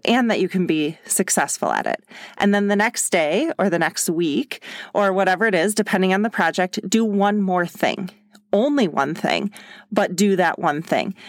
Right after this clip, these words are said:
and continue operating that way. And eventually you will start to do more, or you'll look at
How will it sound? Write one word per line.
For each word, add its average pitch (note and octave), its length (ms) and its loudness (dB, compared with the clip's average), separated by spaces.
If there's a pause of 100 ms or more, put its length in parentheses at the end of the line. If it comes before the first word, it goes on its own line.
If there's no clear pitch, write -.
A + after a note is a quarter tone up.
(180)
and A3 180 2
continue C4+ 480 0
operating E3 800 0
that E3+ 320 0
way. E3+ 440 0
And G3+ 140 2
eventually A3+ 460 0
you G3 200 0
will G3+ 480 0 (140)
start - 320 0
to G3+ 100 -2
do F#3 140 2
more, E3 400 -2
or G#3 140 2
you'll G#3 200 0
look A3 220 0
at A3+ 80 2